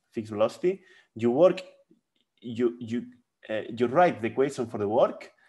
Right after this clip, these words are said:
and you will see rare, rare events as, is when the particle,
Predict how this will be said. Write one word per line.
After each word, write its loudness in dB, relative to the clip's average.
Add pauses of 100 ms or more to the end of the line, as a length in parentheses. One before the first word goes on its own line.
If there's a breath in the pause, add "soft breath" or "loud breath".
(140 soft breath)
and -4
you -2
will -4
see -2
rare, 2 (100)
rare 4
events 0
as, 0
is -4
when -2
the -4
particle, 0